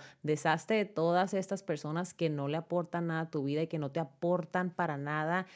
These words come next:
en llegar a una meta. Porque también, y ya lo hablamos en algún momento, hay gente que desafortunadamente es tóxica y tú quieres avanzar y lo único que hacen es jalarte para atrás. Entonces, eh, yo creo que,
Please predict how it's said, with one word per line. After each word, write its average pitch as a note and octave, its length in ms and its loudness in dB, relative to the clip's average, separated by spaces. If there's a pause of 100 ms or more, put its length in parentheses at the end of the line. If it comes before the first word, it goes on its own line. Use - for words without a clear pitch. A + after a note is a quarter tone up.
(180)
en D#3+ 180 2
llegar C#3 340 0
a E3 100 -2
una D3+ 220 -2
meta. B2+ 400 -6 (220)
Porque C#3 240 -2
también, F#3 640 4
y C#3+ 100 -2
ya C3+ 120 2
lo C#3 60 4
hablamos D#3 320 4
en F3+ 80 0
algún D#3+ 220 2
momento, E3+ 480 2 (220)
hay C#3+ 180 2
gente F3 360 0
que F3 100 0
desafortunadamente D3 840 -2
es F3+ 100 -6
tóxica F#3+ 540 0
y F3 80 -2
tú C#3 160 -6
quieres F3+ 240 0
avanzar F3+ 560 2
y E3+ 80 0
lo D3 120 2
único D3 220 -2
que D#3 160 0
hacen E3+ 280 0
es A3+ 220 0 (320)
jalarte C#3+ 840 0
para D3 200 -4
atrás. - 460 -8 (400)
Entonces, D#3 760 2
eh, D3 580 2 (100)
yo E3 260 2
creo F3 200 4
que, F#3 480 6